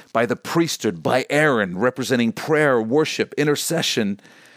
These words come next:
and he was supported, on the other hand, by Hur representing righteousness. And so when these things come together, when earnest prayer, righteousness, ministry to the Lord, worship, all come together, hey, God does mighty things.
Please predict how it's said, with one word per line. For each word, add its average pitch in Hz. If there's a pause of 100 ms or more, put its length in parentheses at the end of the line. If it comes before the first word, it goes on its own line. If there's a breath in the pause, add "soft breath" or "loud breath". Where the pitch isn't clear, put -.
(320 loud breath)
and 113
he 120
was 120
supported, 123
on 120
the 117
other 120
hand, 104
by 104
Hur 110
representing 101
righteousness. - (360 loud breath)
And 113
so 165
when 147
these 202
things 175
come 190
together, 123 (400 loud breath)
when 147 (140)
earnest 190
prayer, 131 (460 loud breath)
righteousness, 139 (480 loud breath)
ministry 180
to -
the 156
Lord, 120
worship, 156
all 160
come 165
together, 131
hey, 127
God 117
does 120
mighty 104
things. -